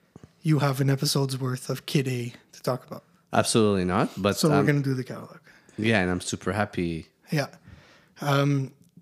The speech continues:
Speaker 1: we're very much aware that there are tons of evaluations, breakdowns, analogies, interpretations of Radiohead you could listen to.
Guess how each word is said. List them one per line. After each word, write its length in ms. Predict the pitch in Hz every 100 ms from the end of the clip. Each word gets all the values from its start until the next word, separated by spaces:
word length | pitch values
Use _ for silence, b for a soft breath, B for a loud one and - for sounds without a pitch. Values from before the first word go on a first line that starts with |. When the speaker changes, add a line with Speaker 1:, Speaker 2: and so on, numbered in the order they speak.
| _ _ -
Speaker 1:
we're 260 | 165 151 143
very 260 | 156 170
much 260 | 180 170 -
aware 320 | 147 131 127 - _ _ b b _
that 220 | 147 135
there 220 | 135 135
are 140 | 135 135
tons 360 | - 170 170
of 100 | 170
evaluations, 840 | 156 151 147 143 147 147 156 147 143
breakdowns, 720 | 135 143 139 143 143 139 139
analogies, 640 | 135 139 135 135 135 139 131
interpretations 680 | 139 135 139 139 139 143 131
of 100 | 127
Radiohead 540 | 135 131 131 131 127
you 80 | 135
could 180 | 139 135
listen 300 | 160 - 139
to. 200 | 151 143